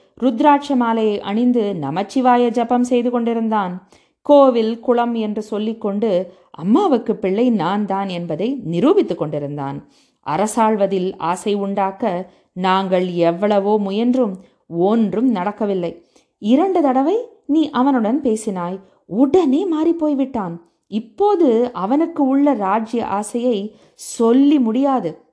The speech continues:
தற்போது அவனுடைய மனோராஜ்யம் இலங்கையிலிருந்து இமயமலை வரையில் பரவியிருக்கிறது. பூமியிலிருந்து ஆகாசம் வரையில் வியாபித்திருக்கிறது.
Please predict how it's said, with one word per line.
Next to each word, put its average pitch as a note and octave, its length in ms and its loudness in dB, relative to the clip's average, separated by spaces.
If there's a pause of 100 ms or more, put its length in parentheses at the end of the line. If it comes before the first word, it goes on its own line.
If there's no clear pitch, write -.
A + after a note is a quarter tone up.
(560)
தற்போது A#3 680 0 (180)
அவனுடைய G3 440 -2
மனோராஜ்யம் F#3 800 -2 (300)
இலங்கையிலிருந்து G#3 1000 2 (360)
இமயமலை C4+ 880 2
வரையில் A3+ 460 0
பரவியிருக்கிறது. A#3+ 920 0 (360)
பூமியிலிருந்து A#3+ 920 0
ஆகாசம் C4+ 880 0
வரையில் G#3+ 380 -2
வியாபித்திருக்கிறது. F#3+ 1120 -4